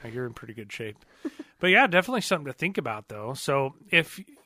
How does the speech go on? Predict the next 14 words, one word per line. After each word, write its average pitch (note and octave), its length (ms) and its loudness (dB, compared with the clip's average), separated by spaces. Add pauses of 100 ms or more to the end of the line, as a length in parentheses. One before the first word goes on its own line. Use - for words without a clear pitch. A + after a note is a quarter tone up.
(100)
you C3+ 140 -4
know, A#2 240 -4
you're A#2 320 -8
parking F3 380 -2
those C3+ 180 -4
vehicles C3 400 -4
at - 80 -14
home, C#3+ 440 -2
kinda D3 220 -4
like C3+ 220 -2
our A#2+ 80 -8
catalytic B2+ 540 -4
converter B2 420 -4
thefts, - 520 -12